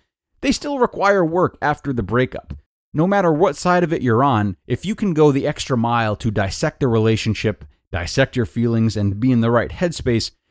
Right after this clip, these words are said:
you're likely to make great strides in your next relationship. Though everyone's healing process is obviously different, Irene's layout here is highly applicable to most everyone. Everybody,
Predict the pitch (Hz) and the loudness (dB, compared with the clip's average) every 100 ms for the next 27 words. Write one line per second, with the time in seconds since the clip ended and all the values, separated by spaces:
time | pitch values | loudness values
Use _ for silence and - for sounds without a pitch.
0 | _ - 254 - - 160 196 147 139 101 | _ -8 -6 -6 -2 -2 0 -2 -4 0
1 | 127 - - 110 110 101 90 95 90 90 | 2 2 -2 0 2 2 2 0 0 -2
2 | 90 - - 101 - - - - - - | -4 -10 -12 -12 -10 -10 -10 -10 -12 -18
3 | _ _ _ _ _ 104 135 135 135 120 | _ _ _ _ _ 0 2 2 2 2
4 | 107 143 127 110 113 113 - 107 107 95 | 0 0 0 0 2 0 0 -2 -2 -2
5 | 98 98 87 - 92 117 - 104 - _ | -2 -2 -4 -6 -4 -2 0 -2 -2 _
6 | _ - 104 120 123 104 110 104 95 90 | _ -2 2 4 4 4 2 2 2 0
7 | 98 90 82 - 107 95 90 - 90 95 | 0 0 -4 -4 -4 -2 -2 -2 -4 -4
8 | 85 - - 92 - - - - - - | -8 -6 -6 -6 -6 -8 -12 -12 -14 -16
9 | _ _ _ _ _ _ _ - 143 147 | _ _ _ _ _ _ _ -6 2 4
10 | 139 117 | 4 2